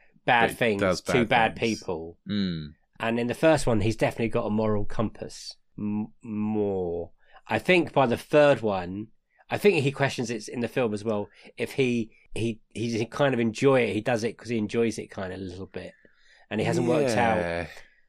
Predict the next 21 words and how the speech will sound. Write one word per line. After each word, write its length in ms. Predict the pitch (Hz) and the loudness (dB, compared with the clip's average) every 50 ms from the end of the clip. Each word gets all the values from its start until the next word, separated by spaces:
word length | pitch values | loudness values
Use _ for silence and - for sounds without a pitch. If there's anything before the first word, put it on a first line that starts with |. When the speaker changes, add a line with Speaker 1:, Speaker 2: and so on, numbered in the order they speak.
| _ - | _ -6
Speaker 1:
In 100 | - 139 | 0 0
the 60 | 139 | 2
first 260 | 139 - 190 180 - - | 4 6 6 6 6 4
one, 140 | 135 123 | 2 2
he 100 | 113 110 107 | 2 0 -2
just 280 | - - 113 - - | -2 -4 -6 -6 -6
seems 200 | - - 127 110 | -4 -2 -2 -2
to 80 | - - | -2 -4
be 100 | 120 110 | -4 -2
helping 300 | 98 110 110 - - 107 | 0 -2 -4 -4 -4 -6
his 100 | 104 95 | -6 -4
local, 400 | 110 110 107 101 - - 101 - | -2 -4 -4 -4 -6 -8 -8 -4
local, 440 | 113 110 107 104 - 110 104 98 95 - - - - - - | -4 -2 -4 -4 -4 -6 -6 -6 -8 -14 -20 -20 -20 -14 -6
you 80 | - 113 | -2 -2
know, 120 | 110 98 | -2 -2
Home 240 | 87 117 117 110 107 | 0 0 0 0 0
Depot, 520 | 107 120 107 98 - - 104 98 95 95 98 | 0 -2 -2 -4 -4 -6 -4 -4 -4 -4 -6
like, 240 | 107 98 104 101 92 | -6 -8 -8 -8 -4
B 180 | - 117 110 104 | 0 0 0 0
and 120 | 101 95 | -2 -4
Q 460 | - - 123 113 107 101 95 95 90 | -6 -4 -4 -4 -2 -4 -6 -8 -12